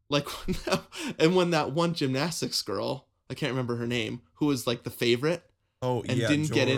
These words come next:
Speaker 1: into
Speaker 2: no, Jordan.
Speaker 1: I can't remember her name.
Speaker 2: Gosh, what? I can't
Speaker 1: Didn't get
Speaker 2: remember.
Speaker 1: into the, um, all around or whatever.
Speaker 2: Yep.
Speaker 1: Still has to do an interview, and they've got
Speaker 2: Mm.
Speaker 1: the cameras just plastered to her face
Speaker 2: Yep.
Speaker 1: the whole time.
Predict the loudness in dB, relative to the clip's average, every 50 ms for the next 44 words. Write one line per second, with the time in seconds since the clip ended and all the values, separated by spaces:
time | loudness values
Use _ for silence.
0 | 0 -2 -4 -4 -4 -4 -4 -4 -6 -6 -8 -10 -12 -12 -10 -10 -12 -14 -16 _
1 | _ _ -14 -14 -10 -8 -8 -8 -8 -8 -8 -6 -6 -4 -4 -4 -4 -4 -4 -4
2 | -6 -6 -8 -12 -18 -20 _ _ _ _ _ _ -16 -16 -16 -16 _ -6 0 0
3 | 2 2 2 2 2 2 2 2 2 0 0 -2 -4 -4 -4 -2 -2 0 -2 -2
4 | -4 -6 -10 -14 _ _ _ _ _ _ _ _ _ _ _ -8 -6 -6 -6 -6
5 | -8 -10 -12 -14 -18 _ _ _ _ _ _ _ -2 0 0 2 2 0 0 -2
6 | -4 -4 -6 -6 -6 -6 -6 -6 -6 -6 -8 -8 -10 -12 _ _ _ _ -6 -4
7 | -2 -2 -4 -6 _ -2 0 0 0 4 6 6 8 8 6 4 2 0 0 -2
8 | -2 -2 0 0 0 0 0 0 -2 -2 -6 -8 -8 -10 -8 _ -2 4 6 6
9 | 6 6 4 2 2 2 -2 -4 -2 -2 0 0 2 0 0 -2 -2 -4 -4 -4
10 | -4 -6 -8 -14 _ _ _ _ _ _ -12 -6 -2 2 4 4 4 4 2 0
11 | 0 -2 -2 0 0 0 0 0 -2 -2 0 0 0 0 -2 -4 -6 -4 -4 -6
12 | -8 -10 _ _ -10 -6 -4 -2 -2 -2 -2 -4 -6 -6 -4 -4 -4 -4 -4 -6
13 | -8